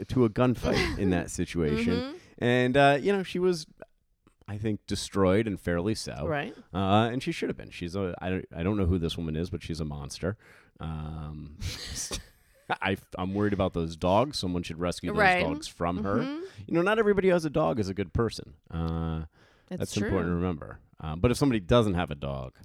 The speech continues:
Speaker 2: Well, and also, she was bringing her dog. She was making a scene.
Speaker 1: Yeah.
Speaker 2: It was a whole thing. This is someone
Speaker 1: She was
Speaker 2: that was
Speaker 1: co-opting those
Speaker 2: born
Speaker 1: dogs.
Speaker 2: to be
Speaker 1: Those
Speaker 2: angry.
Speaker 1: dogs
Speaker 2: Yeah.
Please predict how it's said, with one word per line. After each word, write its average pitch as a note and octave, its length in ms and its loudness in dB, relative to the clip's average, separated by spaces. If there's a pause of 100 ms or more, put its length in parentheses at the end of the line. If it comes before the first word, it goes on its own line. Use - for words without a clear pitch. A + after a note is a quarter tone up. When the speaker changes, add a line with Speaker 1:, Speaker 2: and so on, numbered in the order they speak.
(260)
Speaker 2:
Well, F#4+ 220 0
and D4+ 160 -2
also, A#3 680 0 (440)
she - 200 -4
was C#4 140 -2
bringing G3+ 300 0
her F#3 160 -2
dog. D#3 340 0
She - 180 -8
was F3 200 -4 (180)
making F#3 320 -6
a C4+ 60 -8
scene. G3 680 -4
Speaker 1:
Yeah. C#3 80 2
Speaker 2:
It - 60 -2
was E3+ 160 -6
a D#3+ 120 -4
whole F#3+ 320 -4
thing. F3+ 720 -2 (320)
This G#3 160 -6
is B3+ 100 -6
someone A3+ 380 -2
Speaker 1:
She G3 60 0 (140)
was D3 120 2
Speaker 2:
that - 140 -2
was C#3+ 320 4
Speaker 1:
co-opting C3+ 120 0
those - 140 4
Speaker 2:
born A#3 300 4
Speaker 1:
dogs. - 160 0
Speaker 2:
to C4 80 0
be A3+ 200 0
Speaker 1:
Those F#3 260 6
Speaker 2:
angry. E3+ 500 6
Speaker 1:
dogs E3+ 200 -2
Speaker 2:
Yeah. C3+ 220 -2